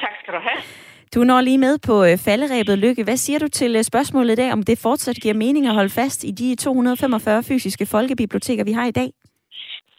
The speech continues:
Speaker 1: Jeg vil skynde mig lynhurtigt at sige, at jeg plejer ikke at deltage i nogle programmer, men her er jeg altså så forarvet over dem, der taler, øh,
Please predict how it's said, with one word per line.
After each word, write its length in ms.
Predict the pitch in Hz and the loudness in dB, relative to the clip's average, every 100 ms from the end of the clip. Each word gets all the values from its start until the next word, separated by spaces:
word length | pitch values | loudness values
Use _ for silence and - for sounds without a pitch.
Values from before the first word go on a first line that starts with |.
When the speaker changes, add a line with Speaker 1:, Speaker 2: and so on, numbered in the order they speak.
| 208 | -4
Speaker 1:
Jeg 60 | 226 | -2
vil 80 | 254 | -2
skynde 200 | 285 262 | -4 -2
mig 140 | 277 | -2
lynhurtigt 420 | 226 262 277 247 | -2 -4 -4 -4
at 40 | 240 | -4
sige, 120 | 247 | -4
at 40 | |
jeg 100 | 226 220 | -4 -4
plejer 180 | 226 202 | -4 -4
ikke 140 | 247 | -4
at 60 | 240 | -8
deltage 240 | 220 233 | -8 -10
i 40 | 185 | -10
nogle 180 | 202 | -12
programmer, 320 | - 170 185 254 - - - | -8 -4 -4 -6 -16 -20 -6
men 80 | 180 240 | -4 -2
her 120 | 269 - | -2 -2
er 60 | 233 | -4
jeg 60 | 233 | -2
altså 140 | 208 226 | -6 -10
så 60 | 226 | -16
forarvet 440 | 233 226 202 214 214 - | -6 -4 -2 -4 -6 -10
over 160 | 190 | -8
dem, 140 | 190 185 | -8 -10
der 40 | 202 220 | -14 -8
taler, 200 | 196 190 - _ _ _ _ 190 | -6 -6 -10 _ _ _ _ -8
øh, 160 | 170 | -8